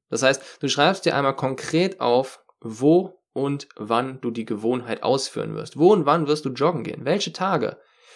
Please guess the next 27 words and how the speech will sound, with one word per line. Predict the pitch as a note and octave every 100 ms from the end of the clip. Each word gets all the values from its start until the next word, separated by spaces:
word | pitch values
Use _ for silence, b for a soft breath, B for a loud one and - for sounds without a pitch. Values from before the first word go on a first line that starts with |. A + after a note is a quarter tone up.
| b
Schaff | - F#3 F#3+
dir | -
einen | - D3+
festen | - G3 G3+ - F3+
Zeitrahmen | E3 - D3 F3 - G#2+ G2+
dafür | F#2 - B2 A2 - B B B
und | E3 F#3+
vor | F3+ -
allem | B2 D#3+ A#2+ G#2+
plan | - C3+ C#3+ E3+ F#3 -
auch | D#3 E3 - -
ungünstige | F#3+ C4+ F3 B2+ A#2 - A#2+ A#2+
Situationen | B2+ - C3+ C3 - D#3 G#3 C#3+
ein. | - E2+ G2+ B B B -
Denn | D#3 D#3 D3+
nicht | G#3+ A3+ - -
unser | C#3 B2+ C3 B2+ B2 B B _
gepflegter, | C#3+ - - A#2+ C3+ D#3 - D3 C#3+ C3+ B B B B -
mm, | C3+ C3
routinierter | B2 D3 C#3+ C3 D3 F3 F3 C3+ - -
Alltag | F3 A#3 A#3+ C#3+ A2 G2 -
macht | - B2 -
uns | A#2+
die | -
größten | - G#2+ A2 - A2
Probleme, | - G#2 G#2+ A2+ G#2+ G2
sondern | A#2+ B2+ A#2+ A2+